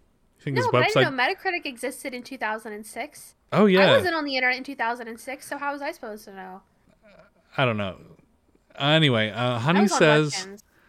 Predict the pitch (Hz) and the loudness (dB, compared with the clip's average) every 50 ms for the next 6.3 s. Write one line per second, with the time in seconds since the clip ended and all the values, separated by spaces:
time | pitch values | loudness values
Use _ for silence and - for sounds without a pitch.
0 | _ _ _ - _ - - 147 165 180 180 - - 170 151 143 143 143 135 - | _ _ _ -20 _ -4 -2 0 2 2 0 0 2 4 4 6 4 4 2 -2
1 | - - - 131 143 151 156 139 - 160 165 175 165 - 175 - 156 143 147 147 | -6 -6 0 2 4 4 4 4 4 4 4 4 4 2 0 2 4 4 4 4
2 | 139 123 127 135 127 123 123 127 127 - 139 131 131 131 127 120 - - 143 147 | 4 4 4 4 4 4 2 0 0 2 2 2 2 2 0 -2 0 0 2 4
3 | 151 151 123 107 98 92 92 90 - - 104 101 107 110 113 120 123 - - - | 4 4 2 2 0 -2 -4 -6 -8 -10 -8 -4 -2 -2 0 0 -2 -2 0 2
4 | 190 202 196 180 - - 143 139 131 127 127 123 120 - - 135 131 131 135 147 | 2 2 2 0 -2 -4 0 2 2 2 2 0 -2 -6 -8 -4 -2 0 0 0
5 | 165 165 151 - 160 151 156 151 127 123 120 120 117 110 110 113 127 143 175 180 | 0 -2 -2 -2 0 0 0 -2 -2 -4 -6 -6 -6 -6 -4 -2 0 0 2 2
6 | 165 131 123 120 - | 2 2 0 -2 -4